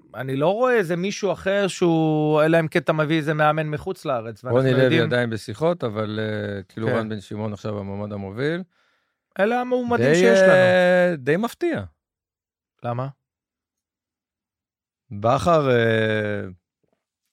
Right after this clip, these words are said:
Speaker 1: די מפתיע שהוא
Speaker 2: ל-
Speaker 1: ויתר על זה?
Speaker 2: כן.
Speaker 1: אני לא יודע אם זה עניין כספי או לא כספי, אין לי מושג מה, מה העניין, אבל אתה יודע, ברק בכר, יש לו את השנים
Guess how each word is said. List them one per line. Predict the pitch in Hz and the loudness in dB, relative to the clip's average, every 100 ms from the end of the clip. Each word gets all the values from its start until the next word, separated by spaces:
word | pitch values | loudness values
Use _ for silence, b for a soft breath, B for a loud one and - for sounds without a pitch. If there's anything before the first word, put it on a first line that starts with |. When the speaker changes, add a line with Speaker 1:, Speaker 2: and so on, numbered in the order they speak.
| - | -6
Speaker 1:
די | 127 156 | 0 2
מפתיע | 156 - 165 | 0 0 0
שהוא | 165 131 | 0 -2
Speaker 2:
ל- | |
Speaker 1:
ויתר | 117 160 196 | 0 4 4
על | 220 | 4
זה? | 240 220 | 2 0
Speaker 2:
כן. | 135 113 90 _ _ _ _ _ _ _ _ _ _ _ _ _ _ - | -2 -2 -4 _ _ _ _ _ _ _ _ _ _ _ _ _ _ -8
Speaker 1:
אני | 139 165 | -2 2
לא | 247 | 4
יודע | 240 | 2
אם | 185 | 0
זה | 139 | 0
עניין | 139 135 139 | -2 -2 -4
כספי | - 127 - 165 170 151 | -6 -10 -4 0 2 2
או | 127 | 0
לא | 131 143 | -2 -2
כספי, | 151 - 147 135 | -6 -6 -4 -4
אין | 143 | -4
לי | |
מושג | 160 131 143 127 | -6 -6 -6 -4
מה, | 120 123 120 120 117 | -4 -2 -2 -2 -2
מה | 127 | -4
העניין, | 123 135 180 | -4 -6 -8
אבל | 175 170 165 135 _ _ _ _ _ _ _ | -6 -8 -8 -14 _ _ _ _ _ _ _
אתה | - | -8
יודע, | 143 160 147 | -2 0 2
ברק | 120 131 156 | 0 0 0
בכר, | 135 165 - 165 156 143 143 _ _ _ _ _ _ _ _ | 0 -4 -2 -4 -4 -4 -12 _ _ _ _ _ _ _ _
יש | 156 196 - | -8 -6 -6
לו | 175 | -6
את | 156 | -8
השנים | - 147 143 147 135 | -8 -8 -6 -8 -10